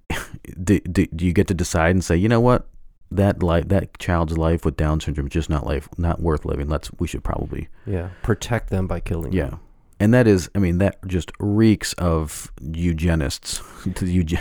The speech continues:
Speaker 1: who were
Speaker 2: Right.
Speaker 1: back in, you know, back in the thirties and the forties, and it was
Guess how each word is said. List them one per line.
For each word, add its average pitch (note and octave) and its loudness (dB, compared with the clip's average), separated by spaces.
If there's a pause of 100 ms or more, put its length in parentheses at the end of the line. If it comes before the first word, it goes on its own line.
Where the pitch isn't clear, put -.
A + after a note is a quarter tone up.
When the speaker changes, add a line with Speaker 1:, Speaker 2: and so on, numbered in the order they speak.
(140)
Speaker 1:
who - -2
were F#2+ 2
Speaker 2:
Right. F#2+ -2 (120)
Speaker 1:
back F2+ 4
in, E2+ 2
you F2 -4
know, D2+ -2
back E2+ 0
in D#2+ 2
the D2+ 0
thirties E2+ 2
and D2+ 0
the C#2 -4
forties, E2+ 2
and C2 -6
it E2 -4
was - -6